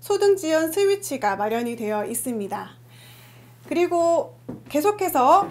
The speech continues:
다음 이동하시겠습니다. 현관 입구와 거실에는 픽처레일이 두 개소가 마련이 되어 있는데요. 벽지를 손상시키지 않고도 액자를 설치를 하실 수가 있어서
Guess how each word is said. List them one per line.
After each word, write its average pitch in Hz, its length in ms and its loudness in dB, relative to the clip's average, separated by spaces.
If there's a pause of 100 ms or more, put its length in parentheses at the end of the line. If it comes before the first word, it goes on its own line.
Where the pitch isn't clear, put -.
(160)
다음 247 480 -6 (300)
이동하시겠습니다. 247 1000 -4 (760)
현관 427 340 2
입구와 311 800 2 (160)
거실에는 254 800 -2 (120)
픽처레일이 339 760 0
두 214 220 -14
개소가 294 440 -2
마련이 240 380 -2
되어 220 240 -6
있는데요. 202 640 -4 (400)
벽지를 370 520 4
손상시키지 415 840 2
않고도 226 760 -2
액자를 269 400 -2
설치를 370 480 0
하실 403 220 -2
수가 339 260 -4
있어서 226 640 -2